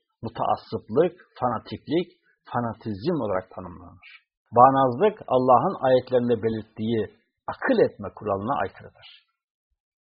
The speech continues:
Çünkü akıl etmek, belli bir yerde sabit olmamak, daima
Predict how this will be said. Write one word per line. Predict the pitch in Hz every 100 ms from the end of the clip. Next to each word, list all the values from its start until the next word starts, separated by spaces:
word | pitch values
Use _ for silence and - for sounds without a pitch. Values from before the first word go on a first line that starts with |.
| _ _
Çünkü | - 110 120 - - - -
akıl | - 233 214
etmek, | 127 117 170 214 - _ _ _ _ _ _ _ _ -
belli | 123 127 190
bir | 190 147
yerde | 135 180 - -
sabit | 123 120 117
olmamak, | 127 143 175 196 202 _ _
daima | 120 156 170 151 160 196 196